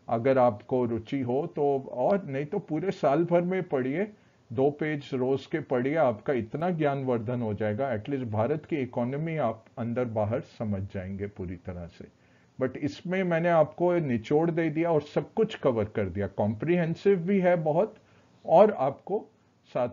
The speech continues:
में समरी भी आती है और कभी भी आप चाहें तो इसको देख सकते हैं प्रेजेंटेशन के साथ। तो इसके साथ आपसे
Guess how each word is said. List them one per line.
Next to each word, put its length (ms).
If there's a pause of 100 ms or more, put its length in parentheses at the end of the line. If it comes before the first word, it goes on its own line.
में 100
समरी 440
भी 180
आती 280
है 80
और 220
कभी 200
भी 180
आप 260
चाहें 260
तो 320 (120)
इसको 320
देख 260
सकते 340
हैं 160 (380)
प्रेजेंटेशन 720
के 160
साथ। 400 (1900)
तो 80
इसके 280
साथ 320
आपसे 560